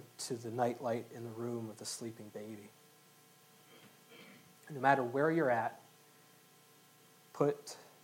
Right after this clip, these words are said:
your hope in God and he will renew your strength. When you're standing at the brink, when you're in the everyday routine, or when you're soaring the spiritual heights, it's God confidence that will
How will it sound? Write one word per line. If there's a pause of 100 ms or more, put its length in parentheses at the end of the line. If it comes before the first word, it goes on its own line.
(220)
your
hope
in
God
and
he
will
renew (440)
your
strength.
When
you're
standing
at
the
brink, (540)
when
you're
in (960)
the
everyday
routine, (1700)
or
when
you're
soaring
the
spiritual
heights, (1700)
it's
God
confidence
that
will